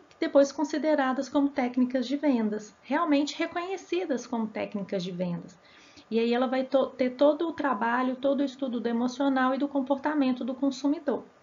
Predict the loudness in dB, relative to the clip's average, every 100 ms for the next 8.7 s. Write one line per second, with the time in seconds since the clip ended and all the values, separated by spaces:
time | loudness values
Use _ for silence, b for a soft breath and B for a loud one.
0 | _ _ _ _ _ _ _ _ _ _
1 | _ _ _ _ _ _ -20 -20 -4 0
2 | 4 6 6 4 4 4 2 2 2 2
3 | 2 0 -2 -4 -2 0 0 2 2 2
4 | 0 0 0 2 2 2 -4 -4 -10 -10
5 | -4 -2 0 0 0 2 2 2 0 -2
6 | -6 -6 -8 -8 -10 -16 -20 _ -20 -20
7 | -20 -20 -20 -6 -4 2 2 4 4 4
8 | 2 -2 2 2 0 -2 -6